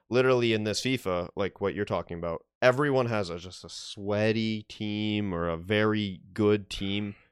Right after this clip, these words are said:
The, all, like, just everyone has that now. I remember,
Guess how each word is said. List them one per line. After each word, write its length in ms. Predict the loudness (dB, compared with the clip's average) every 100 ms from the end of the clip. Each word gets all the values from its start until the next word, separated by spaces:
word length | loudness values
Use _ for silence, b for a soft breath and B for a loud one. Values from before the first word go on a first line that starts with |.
| _ _ -8
The, 80 | 2
all, 260 | 4 4 4
like, 180 | -2 -2
just 160 | -6 2
everyone 440 | 2 4 0 0 -2
has 260 | -4 -4
that 180 | -6 -10
now. 200 | -12 -14 b b
I 60 | 2
remember, 340 | 2 2